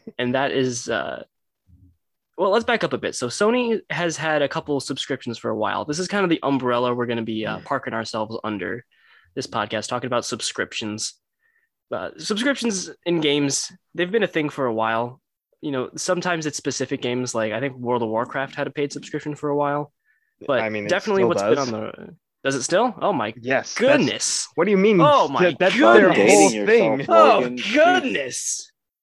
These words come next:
Speaker 2: It's like World of Warcraft, but then
Speaker 1: <laughs>
Speaker 2: there's been on the rise quite lately, uh, just kinda like console subscriptions. Various consoles have their own things they wanna do.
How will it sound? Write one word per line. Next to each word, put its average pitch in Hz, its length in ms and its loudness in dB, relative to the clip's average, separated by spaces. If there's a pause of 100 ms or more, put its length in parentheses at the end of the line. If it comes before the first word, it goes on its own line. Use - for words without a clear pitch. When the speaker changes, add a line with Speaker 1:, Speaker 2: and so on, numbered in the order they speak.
(1120)
Speaker 2:
It's - 100 -16
like 202 120 -2
World 185 140 0
of 139 80 -4
Warcraft, 131 440 -8 (240)
but 143 180 0
then 175 320 0
Speaker 1:
<laughs> - 220 -10
Speaker 2:
there's 151 280 2
been 180 340 0
on 156 100 0
the 151 80 -2
rise 156 320 0
quite 131 300 -4
lately, 123 360 -6
uh, 110 180 -10 (100)
just 151 220 -6
kinda 190 160 0
like 160 160 -2
console 139 360 -2
subscriptions. 160 720 -4
Various 127 260 0
consoles 123 300 -6
have 120 120 -2
their - 160 -4
own 120 160 -2
things 117 280 -4
they 117 60 -2
wanna 113 240 -4
do. 113 280 -4